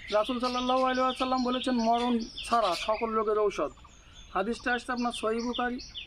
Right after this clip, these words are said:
হাদিস নম্বর পাঁচ হাজার ছয়শো অষ্টআশি। আর হাদিসটি বর্ণনা করেন আবু হুরায়রা রাদিয়াল্লাহু তাআলা আনহু। তিনি বলেন, "আমি রাসূল সাল্লাল্লাহু আলাইহি ওয়াসাল্লামকে বলতে শুনেছি যে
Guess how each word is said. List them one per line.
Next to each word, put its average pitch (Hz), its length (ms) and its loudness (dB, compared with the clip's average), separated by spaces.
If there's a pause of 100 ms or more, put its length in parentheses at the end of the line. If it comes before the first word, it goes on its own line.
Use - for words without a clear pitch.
(240)
হাদিস 196 300 -2
নম্বর 233 420 0 (320)
পাঁচ 208 240 0
হাজার 233 220 0
ছয়শো 226 400 0
অষ্টআশি। 214 480 -2 (360)
আর 185 120 -4
হাদিসটি 196 340 -2
বর্ণনা 226 340 0
করেন 233 240 0
আবু 214 180 2
হুরায়রা 240 360 2
রাদিয়াল্লাহু 214 480 0
তাআলা 285 220 0 (340)
আনহু। 208 280 -2 (420)
তিনি 240 160 2
বলেন, 190 320 4
"আমি 208 180 0
রাসূল 214 280 0
সাল্লাল্লাহু 240 500 -2
আলাইহি 262 200 0
ওয়াসাল্লামকে 262 420 -2
বলতে 240 340 0
শুনেছি 180 440 -2 (580)
যে 202 100 4